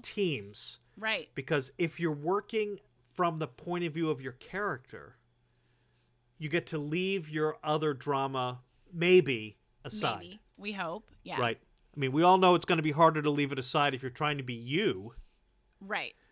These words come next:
Speaker 1: Right. If you're trying to be a character, that can be helpful.
Speaker 2: Right.
Speaker 1: Right. Uh, well, and it's gonna break down just kind of the,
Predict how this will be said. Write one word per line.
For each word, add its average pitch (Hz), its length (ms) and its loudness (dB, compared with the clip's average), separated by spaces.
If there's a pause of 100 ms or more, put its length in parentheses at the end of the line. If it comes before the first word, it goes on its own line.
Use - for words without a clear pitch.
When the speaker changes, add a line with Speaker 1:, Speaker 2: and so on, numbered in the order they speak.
(120)
Speaker 1:
Right. 123 260 2
If 135 60 -10
you're 147 80 -6
trying 175 220 2
to 175 60 2
be 143 120 -4
a 123 40 -10
character, 139 720 -2 (760)
that 139 140 2
can 139 120 -4
be 135 80 -2
helpful. 139 420 -2 (400)
Speaker 2:
Right. 185 280 -8 (800)
Speaker 1:
Right. 110 260 -12 (640)
Uh, 107 380 -8 (1300)
well, 294 200 -10
and 285 100 -10
it's 311 160 -10
gonna 381 340 -2
break 220 320 -2
down 156 560 -4 (100)
just - 260 -8
kind 151 260 -6
of 135 100 -2
the, 123 140 -4